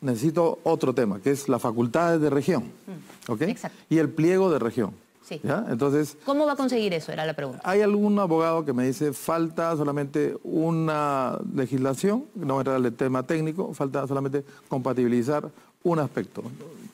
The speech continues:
Speaker 1: Otros abogados me dicen, "No, necesita-, tú reclamas el primero de enero el presupuesto y el pliego de educación y salud,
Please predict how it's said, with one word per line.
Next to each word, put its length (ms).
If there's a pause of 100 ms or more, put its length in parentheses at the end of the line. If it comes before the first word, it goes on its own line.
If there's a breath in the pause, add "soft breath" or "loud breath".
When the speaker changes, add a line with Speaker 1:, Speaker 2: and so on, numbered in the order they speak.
(300 loud breath)
Speaker 1:
Otros 320
abogados 300
me 80
dicen, 240
"No, 320 (100)
necesita-, 300 (180)
tú 300
reclamas 600
el 80
primero 260
de 40
enero 280 (420 soft breath)
el 160
presupuesto 560
y 40
el 80
pliego 400
de 200
educación 600
y 120
salud, 340